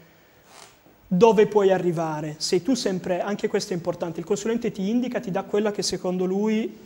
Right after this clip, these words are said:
è l'impostazione della cosa, ti pone su quelli che secondo lui sono problemi. Qualcun altro, come è venuto adesso, pone una soluzione. Qualcun altro pone una soluzione che ti copre per il nov-, l'ottanta novanta per cento. Qualcun altro invece te lo sconsiglia fortemente perché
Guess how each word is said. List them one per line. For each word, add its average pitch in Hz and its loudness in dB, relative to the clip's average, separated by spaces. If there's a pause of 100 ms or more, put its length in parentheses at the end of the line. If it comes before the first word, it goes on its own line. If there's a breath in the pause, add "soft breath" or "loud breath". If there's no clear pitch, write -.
è 190 0
l'impostazione 190 -2
della 165 0
cosa, 156 0
ti - -8
pone 226 0
su 240 -8
quelli 208 2
che 202 -6
secondo 180 -2
lui 220 -4
sono 175 -6
problemi. 160 -2 (340 loud breath)
Qualcun 196 0
altro, 226 2
come 196 0
è - 0
venuto 208 0
adesso, 220 0
pone 208 0
una 214 -4
soluzione. 180 -6 (320 loud breath)
Qualcun 202 0
altro 226 4
pone 247 8
una 220 4
soluzione 240 2
che 233 -4
ti 208 -4
copre 226 0
per 208 -4
il 190 0
nov-, 196 -2
l'ottanta 226 0
novanta 196 -2
per 196 -6
cento. 170 -4 (560 soft breath)
Qualcun 240 4
altro 254 4
invece 254 4
te - -4
lo 240 2
sconsiglia 226 -2
fortemente 233 -2
perché 170 -2